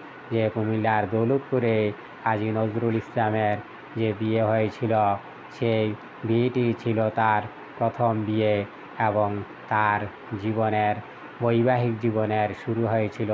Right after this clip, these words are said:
দৌলতপুরে। এজন্য আমরা কাজী নজরুল ইসলামের সারা জীবনের জন্য দৌলতপুর অধ্যায় একটি গুরুত্বপূর্ণ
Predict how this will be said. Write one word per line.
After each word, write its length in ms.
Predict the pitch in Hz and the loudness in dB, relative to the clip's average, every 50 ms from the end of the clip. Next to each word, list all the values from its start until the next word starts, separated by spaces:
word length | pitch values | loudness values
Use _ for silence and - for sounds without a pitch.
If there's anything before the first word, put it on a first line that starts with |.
| 101 101 98 87 | 0 0 -2 -2
দৌলতপুরে। 800 | 110 107 110 104 110 110 - - 120 110 104 107 104 101 98 98 - - - - - - - - | -2 -2 0 0 -2 -4 -4 -2 -2 0 2 2 2 2 0 -2 -6 -12 -16 -16 -16 -8 -4 -2
এজন্য 600 | 110 107 107 110 107 107 107 110 107 104 101 98 - - - - - - | -2 0 0 -2 -2 0 0 2 2 2 0 0 -4 -10 -16 -18 -8 -4
আমরা 560 | 113 110 107 104 107 104 110 104 101 101 95 - - - - - | -2 0 0 0 0 0 2 2 2 2 0 -2 -8 -16 -4 -2
কাজী 260 | 110 107 101 104 107 104 | 0 0 0 0 -2 0
নজরুল 380 | 107 110 110 104 113 120 117 113 | 0 0 0 0 0 0 0 0
ইসলামের 520 | 110 - - - 113 107 107 107 107 101 | 0 -2 0 -2 0 0 2 0 -2 -2
সারা 360 | - - 117 110 107 107 107 | -2 -2 -2 0 2 0 0
জীবনের 500 | 98 101 107 107 123 127 123 123 120 113 107 104 | -2 -4 -4 -2 -2 0 0 0 -2 -2 -2 -2
জন্য 460 | - 110 107 107 107 107 107 101 98 - - - - - - - - - - - - - 123 | -2 -2 0 0 0 2 2 0 0 -2 -6 -14 -16 -18 -18 -18 -18 -16 -16 -16 -10 -4 0
দৌলতপুর 580 | 113 113 117 113 113 117 117 - - 120 113 | 2 2 4 4 2 0 0 0 -2 2 2
অধ্যায় 560 | 110 107 107 101 101 113 107 104 104 101 101 - - - - - | 4 2 2 2 0 2 2 4 2 2 -2 -4 -10 -16 -6 -4
একটি 320 | 117 110 - - 117 110 101 104 | -4 -4 -2 -2 -2 -2 0 0
গুরুত্বপূর্ণ 840 | 120 123 143 147 - - 147 147 - 131 123 127 123 117 110 107 | 0 0 0 0 -2 -4 -4 -2 0 0 2 2 2 2 2 2